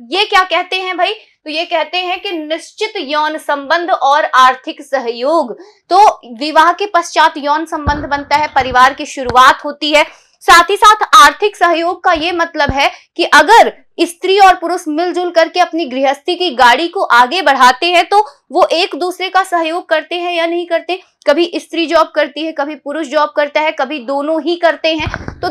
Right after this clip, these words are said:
दोनों एक दूसरे को सपोर्ट करते हैं, ठीक है, एक दूसरे का सहारा बनते हैं।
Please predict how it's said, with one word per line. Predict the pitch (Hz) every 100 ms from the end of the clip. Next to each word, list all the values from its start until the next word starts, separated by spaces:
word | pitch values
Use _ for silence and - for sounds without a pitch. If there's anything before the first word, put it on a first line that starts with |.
| 285
दोनों | 359 381 466 -
एक | 359 381 277
दूसरे | 381 - 415
को | 440
सपोर्ट | 453 370 330 330 381 466 -
करते | 339 285 - 233
हैं, | 196 175 _ _ -
ठीक | 330
है, | 494 - - -
एक | 330 330
दूसरे | 370 359 403
का | 415 415
सहारा | - 320 269 311 370
बनते | 381 359 339 330
हैं। | 311 349